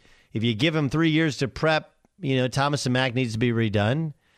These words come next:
Uh, there's another one being built, I belie-, I believe, just, just on, on the, off the Strip or whatever. Uh, you have M G M.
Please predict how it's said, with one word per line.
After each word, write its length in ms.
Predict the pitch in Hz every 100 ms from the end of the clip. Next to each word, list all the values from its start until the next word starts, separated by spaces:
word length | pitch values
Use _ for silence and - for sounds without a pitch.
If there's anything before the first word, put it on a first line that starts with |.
| _ _ _ _ -
Uh, 260 | 107 107
there's 200 | 107 113
another 280 | 117 131 156
one 220 | 139 127
being 260 | 110 123 107
built, 440 | 85 123 151 - - _ _ _ _ -
I 80 | 92
belie-, 300 | 98 95 117
I 140 | 113
believe, 340 | 104 107 110 98
just, 320 | 107 - -
just 300 | 131 117 127
on, 200 | 117 113 -
on 180 | 113
the, 80 | 110
off 200 | - 113
the 80 | -
Strip 320 | - 117 113
or 60 | 123
whatever. 480 | 113 120 170 190 - _ _ _ _ _
Uh, 260 | - 104 110
you 120 | 110
have 260 | 123 151 151
M 180 | 139 131
G 220 | 110 117
M. 340 | 123 160 156